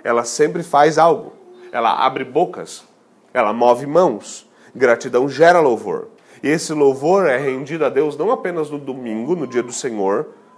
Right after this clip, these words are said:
no culto, quando há uma santa convocação do, do povo para adorar, mas em todas as coisas. Em tudo se vive com gratidão.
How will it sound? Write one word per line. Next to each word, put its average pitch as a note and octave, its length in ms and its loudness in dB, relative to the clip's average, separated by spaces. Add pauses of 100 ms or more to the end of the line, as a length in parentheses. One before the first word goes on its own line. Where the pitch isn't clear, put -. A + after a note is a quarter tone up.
no B2 180 -6
culto, B2 560 -10 (340)
quando C#3+ 160 -4
há B2+ 40 0
uma B2+ 160 -2
santa D3+ 280 -8
convocação C#3+ 560 -8
do, C#3+ 240 -10
do A#2+ 100 -12
povo D3+ 280 2
para A#2+ 140 0
adorar, F#2+ 500 0 (1200)
mas D3 240 0
em D#3 100 -6
todas A#2 320 -4
as B2 160 -8
coisas. - 580 -8 (300)
Em C3 160 -10
tudo C3+ 560 -12
se B2 140 -16
vive G2+ 400 -12 (420)
com C#3+ 180 -10
gratidão. A#2 640 -2